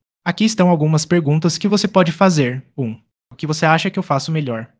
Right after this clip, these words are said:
Dois, quais hobbies você acha que eu deveria experimentar? Três, você já me viu empolgado com alguma atividade? Qual? A importância do autoconhecimento. Ter autoconhecimento é fundamental para descobrir seus interesses. Quando você se conhece bem,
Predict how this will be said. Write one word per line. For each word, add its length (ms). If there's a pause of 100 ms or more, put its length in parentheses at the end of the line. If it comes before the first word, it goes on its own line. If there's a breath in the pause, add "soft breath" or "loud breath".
(280)
Dois, 400 (300)
quais 160
hobbies 280
você 260
acha 240
que 120
eu 60
deveria 320
experimentar? 800 (320)
Três, 460 (260)
você 220
já 120
me 140
viu 160
empolgado 480
com 180
alguma 280
atividade? 680 (360)
Qual? 320 (340)
A 80
importância 560
do 80
autoconhecimento. 880
Ter 160
autoconhecimento 960
é 80
fundamental 720
para 180
descobrir 520
seus 260
interesses. 800 (300)
Quando 200
você 260
se 140
conhece 400
bem, 320